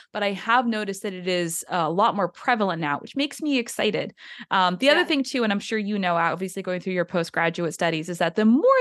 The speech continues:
Speaker 1: that you learn about things, the more nuance is revealed to you, right?
Speaker 2: Mm-hmm.
Speaker 1: So I remember when I was brand new and I was like,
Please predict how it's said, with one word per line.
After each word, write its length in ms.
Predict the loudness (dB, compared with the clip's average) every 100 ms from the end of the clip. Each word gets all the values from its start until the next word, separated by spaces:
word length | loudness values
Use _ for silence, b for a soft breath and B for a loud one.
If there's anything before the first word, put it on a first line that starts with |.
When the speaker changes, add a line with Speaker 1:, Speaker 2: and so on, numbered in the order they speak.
| 4
Speaker 1:
that 100 | 0
you 160 | -2
learn 240 | -2 -4 -2
about 320 | -2 -4 -4
things, 400 | -6 -6 -8 -2
the 120 | 0
more 720 | 2 2 2 4 2 2 0 -4 b b _ _ _ -10
nuance 800 | -4 -2 0 2 2 -2 -10 -18 _ _
is 160 | -2 0
revealed 480 | 0 0 0 -2 -2
to 160 | -4
you, 360 | -4 -2 -4 -4
right? 300 | 0 2 2
Speaker 2:
Mm-hmm. 80 | -2
Speaker 1:
So 140 | -8 -12
I 20 | -14 -4
remember 160 | 0
when 120 | 2 2
I 80 |
was 180 | -2 -4 -4
brand 260 | -2 0
new 160 | 0 0
and 100 | -2
I 80 | -4
was 120 | -4
like, 240 | -4 -4